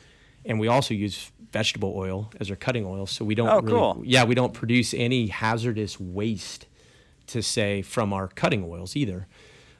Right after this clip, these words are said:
Speaker 1: Um, so we use the Puck Master, and it, it'll actually compress the chips together, and it, it'll squeeze the oil off the chips,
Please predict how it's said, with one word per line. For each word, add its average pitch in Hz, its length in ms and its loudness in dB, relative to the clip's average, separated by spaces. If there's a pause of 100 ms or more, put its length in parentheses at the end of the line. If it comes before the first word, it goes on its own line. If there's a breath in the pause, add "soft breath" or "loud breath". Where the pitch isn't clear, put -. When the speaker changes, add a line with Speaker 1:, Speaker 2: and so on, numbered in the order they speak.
(120)
Speaker 1:
Um, 127 560 4
so 160 420 6
we 151 220 2
use 160 200 4
the 170 60 0
Puck - 240 -2
Master, 139 440 -2
and 113 120 0
it, - 200 -6
it'll 117 340 0
actually 117 300 -2
compress - 360 -4
the - 100 -10
chips - 260 -8
together, 135 420 -2 (100)
and 113 140 -4
it, 110 160 -2
it'll 113 180 -4
squeeze 143 480 0
the 127 160 2
oil 120 640 4
off 135 400 0
the 117 80 -4
chips, - 540 -4